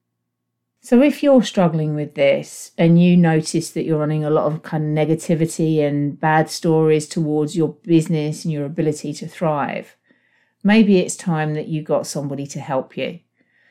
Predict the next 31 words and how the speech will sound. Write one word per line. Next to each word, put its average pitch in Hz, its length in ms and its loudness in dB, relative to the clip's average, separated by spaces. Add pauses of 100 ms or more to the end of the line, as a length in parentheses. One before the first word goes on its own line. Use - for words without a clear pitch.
(220)
So - 160 0
a 202 60 4
coach 254 440 0
mentor 220 400 8
like 175 280 2
me 170 560 2 (140)
can 180 520 4 (380)
not 277 260 8
only 240 180 10
deal 208 280 6
with 185 160 4
some 160 180 -4
of 156 60 -4
this 151 160 -4
mindset 156 640 0
stuff - 320 -10
that 151 160 -10
goes 151 340 -4
on, 156 240 0
but 160 140 0
also 214 560 2
what 160 180 2
we 165 140 0
can 175 180 0
do 156 160 0
is 151 220 0
help 156 320 -2
to - 100 -6
move 147 300 -6
you 143 80 -10
forward. 143 560 -4